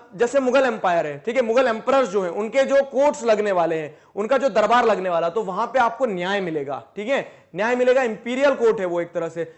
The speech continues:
मतलब सबसे ऊ-, ऊंचा कोर्ट है, आपको वहां पे, वहां चले गए मतलब सारे आपकी समस्याएं सुलझ जाएगी। तो उसके लिए क्या किया जाता था, तो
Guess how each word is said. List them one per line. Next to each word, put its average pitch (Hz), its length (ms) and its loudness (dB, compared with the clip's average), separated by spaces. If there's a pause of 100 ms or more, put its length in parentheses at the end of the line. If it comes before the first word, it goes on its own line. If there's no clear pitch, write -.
(140)
मतलब 254 220 -2
सबसे 247 300 -6
ऊ-, 254 300 0
ऊंचा 269 320 0
कोर्ट 254 260 0
है, 262 60 4
आपको 247 240 0
वहां 214 240 -2
पे, 262 380 2
वहां 196 240 0
चले 262 220 2
गए 294 100 6
मतलब 277 460 -2 (120)
सारे 254 180 4
आपकी 262 240 0
समस्याएं 220 480 -6 (400)
सुलझ 220 180 2
जाएगी। 160 380 -2
तो - 300 -6
उसके 269 200 -2
लिए 285 80 4
क्या 277 140 0
किया 269 180 2
जाता 269 240 2
था, 269 500 -2
तो 277 40 4